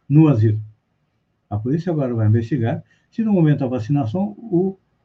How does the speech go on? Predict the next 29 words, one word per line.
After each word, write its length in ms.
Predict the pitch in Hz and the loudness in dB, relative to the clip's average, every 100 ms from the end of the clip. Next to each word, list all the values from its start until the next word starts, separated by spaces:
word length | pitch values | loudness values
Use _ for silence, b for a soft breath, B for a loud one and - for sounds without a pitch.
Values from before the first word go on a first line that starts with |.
| _ | _
adolescente 640 | 160 156 170 147 165 160 165 | -2 2 2 2 2 2 0
usava 340 | 127 135 123 | 0 -2 -2
uniforme 520 | 190 160 156 156 160 | -2 -2 0 0 2
igual 460 | 175 135 151 185 - - | 0 0 -2 -4 -8 -4
aos 200 | 175 151 | -2 0
demais 380 | 151 135 117 | 0 0 -4
funcionários 540 | 110 151 160 151 185 170 | -4 -2 0 0 0 0
e 80 | 190 | 2
máscara, 520 | 156 151 - 151 135 | 2 0 -2 -4 -2
dificultando 880 | 170 175 170 151 143 139 139 131 - b b | -2 -2 -4 -4 -4 -4 -4 -8 -10 b b
a 160 | 131 131 | 0 2
identificação. 760 | 120 120 107 117 110 - - _ _ _ _ _ _ _ - | 2 0 0 -2 -2 -6 -10 _ _ _ _ _ _ _ 0
Tem 100 | 147 | 0
que 100 | - | 2
botar 340 | 117 110 110 107 | 2 2 4 4
na 160 | 107 | 4
cadeia 600 | 107 101 104 113 127 - 151 | 4 0 6 6 6 2 -4
é 120 | 175 | -2
a 100 | 202 | 0
mãe 220 | 196 233 | 2 2
dele, 300 | 127 131 110 | 2 2 4
não 180 | 104 110 | 4 2
é? 100 | - - _ _ _ _ _ _ _ _ | 0 -8 _ _ _ _ _ _ _ _
Que 100 | 131 | -4
fez 320 | 107 123 107 - | 0 0 0 -2
toda 480 | 123 123 113 113 - | -4 -2 -4 -8 -6
essa, 520 | 120 113 - 117 117 _ _ _ _ | -4 -4 -6 -10 -10 _ _ _ _
é, 220 | 117 113 107 | -4 -2 -2
falcatrua. 680 | - 127 117 107 110 107 | -2 -4 -2 -4 -4 -4